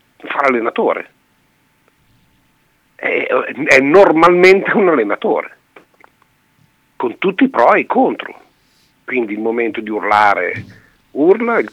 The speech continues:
il momento di coinvolgere e di fidarsi dello staff, cosa che Mihajlovic non aveva. S-, s-, sono tanti gli aneddoti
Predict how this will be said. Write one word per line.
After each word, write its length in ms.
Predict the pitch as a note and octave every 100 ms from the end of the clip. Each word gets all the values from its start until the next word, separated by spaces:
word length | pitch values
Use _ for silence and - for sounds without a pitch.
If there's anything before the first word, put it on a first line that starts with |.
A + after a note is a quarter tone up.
| -
il 180 | G2+ G2
momento 440 | G#2+ A2+ A2+ G#2
di 160 | G2 -
coinvolgere 800 | F3 E3 C3+ C#3+ B2+ A2 A#2 G#2+
e 80 | A2+
di 100 | A2
fidarsi 460 | A#2+ A#2 A#2 -
dello 180 | G2 F2
staff, 380 | - D#3 D#3 -
cosa 280 | - - F#2
che 200 | - G2+ - _ _ _ _ _ _ _ _ _ _ _ _ - _ _ _ _
Mihajlovic 540 | - A#2 D#3+ C#3 -
non 160 | F2+ F2
aveva. 360 | G#2+ F3 F#2 F#2 - _ _ _ _ _ _ _ _ _ _ _ _ _ _ _ _ _ _ _
S-, 60 | -
s-, 360 | - - - -
sono 180 | F#2 -
tanti 340 | - D#3 C3
gli 80 | A2
aneddoti 680 | A2+ B2 A2 G#2 - G2+